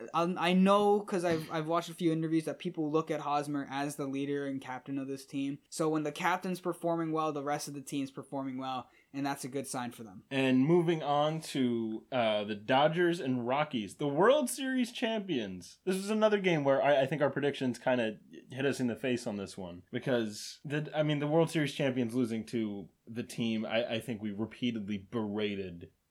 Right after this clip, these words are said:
Speaker 2: on this podcast is, it, it's almost fitting. Kershaw had, Clayton Kershaw was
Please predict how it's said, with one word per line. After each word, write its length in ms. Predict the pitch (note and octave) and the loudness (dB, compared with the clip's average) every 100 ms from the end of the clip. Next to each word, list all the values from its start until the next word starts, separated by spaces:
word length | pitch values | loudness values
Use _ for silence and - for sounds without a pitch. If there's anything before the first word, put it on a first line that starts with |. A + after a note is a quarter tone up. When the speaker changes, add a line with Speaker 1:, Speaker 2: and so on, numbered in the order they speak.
| _ | _
Speaker 2:
on 160 | A2 G#2 | -4 -2
this 180 | G2+ - | -4 -4
podcast 800 | A2 G2+ F#2 G2+ F2+ F#2 - | -2 -2 -4 -8 -8 -12 -12
is, 340 | A2 F#2 - - | -12 -10 -12 -8
it, 80 | A#2+ | -4
it's 200 | C#3 D3+ | -2 0
almost 320 | F3+ D#3 C3 | 2 0 -2
fitting. 280 | C3+ B2 A#2+ | -2 -2 -2
Kershaw 580 | E3+ E3 - D3 C#3 B2+ | 0 0 2 4 4 0
had, 460 | B2+ A#2+ A2+ G2+ - | 0 0 0 -4 -4
Clayton 220 | D3+ C#3 | -2 0
Kershaw 360 | B2+ A#2+ B2 A2 | 0 -2 0 -2
was 420 | G2 G2 F2+ - | -2 -6 -8 -14